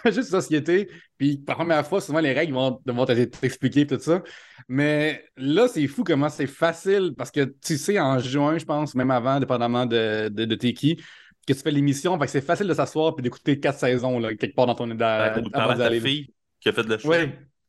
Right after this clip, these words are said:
Speaker 1: C'est ça.
Speaker 2: Ben, je pense
Speaker 1: <laughs>
Speaker 2: que, ceci dit, elle l'a fait, là. Je, de ce que j'ai compris, elle l'a fait, là, quand même, là.
Speaker 1: Ouais.
Speaker 2: Je veux dire, euh, j'ai, j'ai l'impression qu'on lui donne pas assez de crédit, Nathalie, là. C'est juste que je pense que elle est tellement pas, j'ai, dans le jeu de la même manière que les autres. Tu sais, les autres, ils,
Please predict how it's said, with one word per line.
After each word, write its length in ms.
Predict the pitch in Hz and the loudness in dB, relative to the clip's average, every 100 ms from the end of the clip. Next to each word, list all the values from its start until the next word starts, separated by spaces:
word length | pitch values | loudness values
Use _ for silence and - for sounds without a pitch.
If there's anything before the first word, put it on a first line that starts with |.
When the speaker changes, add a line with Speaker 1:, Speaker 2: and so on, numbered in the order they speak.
| _ | _
Speaker 1:
C'est 60 | 156 | -4
ça. 120 | - | -2
Speaker 2:
Ben, 120 | 131 | -2
je 60 | 131 | 0
pense 160 | 247 233 | 0 2
Speaker 1:
<laughs> 140 | 247 | 2
Speaker 2:
que, 140 | 240 | 2
ceci 240 | 196 165 165 | 0 -4 -2
dit, 80 | 202 | 0
elle 120 | 147 | 0
l'a 100 | 127 | 0
fait, 240 | 135 170 | 0 -2
là. 220 | 170 165 151 | 0 0 0
Je, 100 | 113 | -2
de 140 | 110 | -2
ce 60 | - | 2
que 100 | 127 | 2
j'ai 80 | 120 | 2
compris, 220 | 127 143 | 0 0
elle 100 | 110 | 2
l'a 80 | 98 | 0
fait, 240 | - 131 | -2 -4
là, 60 | - | -2
quand 160 | 131 120 | 0 0
même, 140 | 151 | 2
là. 120 | 143 | 2
Speaker 1:
Ouais. 80 | 123 123 - - - | 0 0 -16 -18 -6
Speaker 2:
Je 60 | 113 | -2
veux 140 | 117 | 0
dire, 260 | 123 113 107 | 2 0 -2
euh, 340 | - - 117 | -6 0 0
j'ai, 180 | 127 127 | 2 -2
j'ai 60 | 127 | -2
l'impression 220 | 139 214 | 0 0
qu'on 60 | |
lui 80 | 196 | 0
donne 140 | 120 120 | 0 -2
pas 80 | 175 | -2
assez 200 | 170 247 | -2 -2
de 40 | |
crédit, 380 | - 117 117 139 | 0 0 0 0
Nathalie, 420 | 113 101 104 127 | 2 2 0 0
là. 240 | 127 127 127 | 0 0 0
C'est 140 | 120 | 0
juste 180 | 143 143 | 0 0
que 260 | 113 104 101 - - | 2 2 0 -20 -20
je 80 | - | -6
pense 280 | 123 135 135 | -2 -2 -2
que 280 | 101 90 90 92 - _ _ _ | 0 0 -2 -6 -16 _ _ _
elle 100 | 117 | 0
est 120 | 117 - | 0 0
tellement 320 | 185 185 135 | 0 0 0
pas, 300 | - 151 160 | -2 0 0
j'ai, 220 | 120 95 98 | 0 -2 -6
dans 460 | - - 107 104 | -14 -2 2 2
le 60 | 101 | 0
jeu 560 | 101 104 117 135 135 104 | -4 0 2 2 -4 -8
de 160 | - | -2
la 140 | 98 98 | 0 2
même 200 | 104 120 | 2 2
manière 300 | 107 107 113 | 0 0 0
que 100 | 110 | 0
les 140 | 98 | 2
autres. 140 | 98 | 0
Tu 80 | - | 0
sais, 40 | 156 | 0
les 140 | 117 | 0
autres, 200 | 127 139 | -2 -4
ils, 260 | 98 90 - | -8 -8 -10